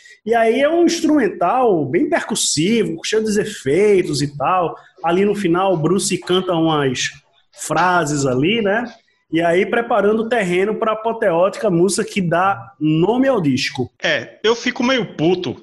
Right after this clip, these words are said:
Speaker 2: com essas coisas. <laughs> Pra começar a história. É, é Satélite quinze, A Fronteira Final. Satélite quinze é por causa que é o décimo quinto disco.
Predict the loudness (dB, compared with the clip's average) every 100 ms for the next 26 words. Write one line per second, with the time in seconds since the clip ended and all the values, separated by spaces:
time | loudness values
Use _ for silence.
0 | -18 -6 -4 -2 -4 -6 -10 -12 -16 -8
1 | -6 -2 -2 -4 -4 -2 0 -2 -2 -2
2 | -4 -6 -6 -12 -14 -12 -4 -4 -2 0
3 | 0 -2 -6 -12 -2 -2 0 0 0 -2
4 | -4 -2 0 0 -4 -6 -6 -4 -2 -2
5 | -4 -2 -2 -2 -2 -2 -4 -4 -4 -2
6 | -4 -6 -4 -2 0 0 -2 -6 -16 -4
7 | -2 2 4 2 2 0 -2 -2 -2 -2
8 | -2 -4 -6